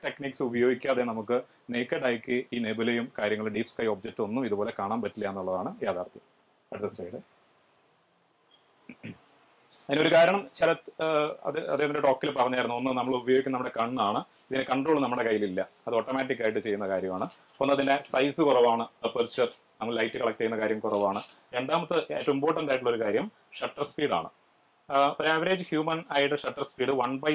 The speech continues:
thirty second ആണ്. അതായത് പോയിന്റ് ത്രീ ത്രീ സെക്കൻഡിൽ നമ്മുടെ കണ്ണിന്റെ ബാക്കിൽ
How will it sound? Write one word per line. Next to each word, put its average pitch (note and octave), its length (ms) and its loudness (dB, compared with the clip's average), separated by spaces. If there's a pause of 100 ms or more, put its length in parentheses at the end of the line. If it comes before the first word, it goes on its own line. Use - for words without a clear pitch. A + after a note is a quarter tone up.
(120)
thirty A#2+ 240 0
second G#2+ 360 -4
ആണ്. F2 140 -4
അതായത് B2 480 -2 (500)
പോയിന്റ് E3 360 2 (140)
ത്രീ D3 160 2
ത്രീ E3+ 280 0
സെക്കൻഡിൽ C3 480 0
നമ്മുടെ B2 340 0
കണ്ണിന്റെ A#2 360 0
ബാക്കിൽ A2+ 640 0